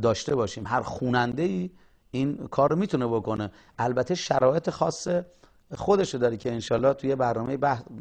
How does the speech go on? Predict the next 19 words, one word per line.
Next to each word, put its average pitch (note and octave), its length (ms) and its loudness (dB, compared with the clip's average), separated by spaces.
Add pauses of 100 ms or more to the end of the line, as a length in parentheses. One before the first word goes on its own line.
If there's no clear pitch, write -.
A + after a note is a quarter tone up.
(100)
بحث C3+ 280 2
خواهیم G#2+ 240 -4
کرد. - 240 -6 (440)
اما F3 180 2
غرض F3 320 2
این F3+ 100 -2
که C3 260 -2 (180)
حرکت C3 580 0
اسرا B2+ 520 0
از B2+ 160 0
کربلا، B2 680 0 (520)
بله، C#3 340 4
به A#2 140 0
سختی - 580 -4
صورت B2+ 440 -2
گرفته، G#2+ 460 -4 (140)
یعنی C3+ 540 0
در B2 260 4 (120)
اوج F3+ 380 4